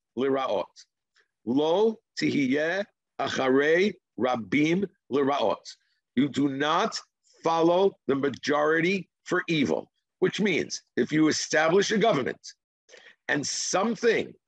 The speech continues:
right, is going to be, uh, this is so up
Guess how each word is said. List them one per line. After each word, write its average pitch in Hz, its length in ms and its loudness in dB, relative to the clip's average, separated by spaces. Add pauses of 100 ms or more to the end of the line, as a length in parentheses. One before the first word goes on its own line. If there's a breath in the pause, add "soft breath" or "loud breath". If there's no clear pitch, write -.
right, 170 300 0 (540)
is 127 160 0
going 165 260 0
to 165 120 -4
be, 143 340 -2
uh, 127 180 -4
this - 160 -4
is - 120 -4
so 196 560 0 (100)
up 185 180 -2